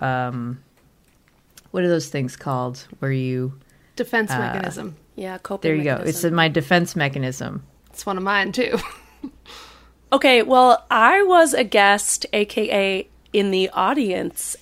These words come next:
Speaker 3: at your wedding, and I found it to be, like, one of the only weddings I've been to that I actually, like, would have, like,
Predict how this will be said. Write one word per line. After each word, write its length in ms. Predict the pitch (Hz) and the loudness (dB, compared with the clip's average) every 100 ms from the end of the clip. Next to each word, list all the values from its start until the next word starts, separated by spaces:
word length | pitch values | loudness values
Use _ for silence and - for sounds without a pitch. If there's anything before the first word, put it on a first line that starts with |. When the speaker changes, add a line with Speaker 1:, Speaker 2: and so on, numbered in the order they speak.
| 185 | 0
Speaker 3:
at 200 | 170 - | 0 0
your 160 | 175 | -2
wedding, 500 | 170 - 180 214 262 - - - - | -2 -2 -2 -2 -6 -10 -20 -20 0
and 140 | 220 | 0
I 220 | 220 254 370 | 2 0 0
found 280 | 311 285 | 2 2
it 140 | 269 - | 0 -2
to 100 | 247 | -6
be, 220 | 202 214 | -4 -2
like, 420 | 202 190 180 - - _ _ _ _ _ _ _ _ | 0 -2 -4 -8 -20 _ _ _ _ _ _ _ _
one 180 | 196 214 | 0 4
of 100 | 302 | 4
the 120 | - - | 4 2
only 300 | 214 220 226 | 2 2 2
weddings 360 | 175 185 208 | 2 0 0
I've 220 | 190 190 | 0 -2
been 160 | - 180 | -4 -6
to 200 | - 220 | -6 -6
that 420 | 208 160 165 - _ _ _ _ - | -2 -2 -2 -6 _ _ _ _ -2
I 220 | 180 190 | 4 6
actually, 460 | 220 233 - 262 240 | 6 2 -2 -2 2
like, 360 | 208 180 - - _ _ _ - | 2 2 0 -14 _ _ _ 0
would 220 | 196 214 | 4 4
have, 320 | 214 185 - | 4 0 -2
like, 300 | 180 175 - | -2 -2 -4